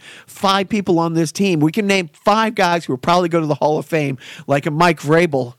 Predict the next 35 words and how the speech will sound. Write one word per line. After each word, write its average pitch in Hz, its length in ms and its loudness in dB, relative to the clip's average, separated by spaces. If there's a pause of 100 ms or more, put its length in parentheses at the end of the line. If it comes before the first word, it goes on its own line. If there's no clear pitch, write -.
(280)
who 180 120 2
was 208 360 2
on 190 140 0
the 147 60 -6
Steelers 135 420 0
team 123 260 -4
for 120 320 -6 (280)
three 160 320 0
years 135 500 0
on 147 100 0
the 139 80 -4
practice 143 440 -2
squad, 127 440 0 (180)
never 160 400 0
gets 151 260 -2
any 147 120 -2
playing 160 360 -2
time, 127 360 -2 (280)
comes 160 260 -2
to 160 60 -6
the 151 80 -2
Patriots 151 600 -2
and 143 160 -2
one 147 180 0
of 143 60 -2
our 147 140 -2
greatest 135 320 -2
linebackers 139 680 -2 (420)
of 202 260 2
all 180 280 4
time. 151 540 -4
You 185 80 -2
know, 165 220 -4 (260)
Wes 180 300 2
Welker, 175 540 2